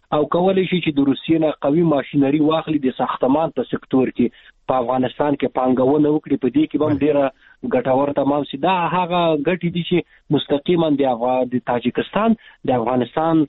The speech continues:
Speaker 1: په اقتصادي، اه، پالیسیو کې نغښتې دي او باورمند یم، باورمند یم چې دواړه طرفه رشد کوي.
Speaker 2: مننه.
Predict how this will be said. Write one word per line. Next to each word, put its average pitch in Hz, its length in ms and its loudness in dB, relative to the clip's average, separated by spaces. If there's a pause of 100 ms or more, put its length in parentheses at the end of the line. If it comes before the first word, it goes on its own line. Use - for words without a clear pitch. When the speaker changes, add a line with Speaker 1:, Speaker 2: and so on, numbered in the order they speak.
Speaker 1:
په 147 60 0 (220)
اقتصادي، 143 1120 0 (320)
اه، 127 320 0
پالیسیو 127 640 0
کې 131 160 -2
نغښتې 185 560 -2
دي 226 160 0 (300)
او 131 140 0
باورمند 131 580 0
یم، 165 220 2
باورمند 131 680 -2
یم 180 180 0
چې 139 200 -6
دواړه 180 320 2
طرفه 135 340 -2
رشد 120 340 -4
کوي. 110 280 0
Speaker 2:
مننه. 120 300 0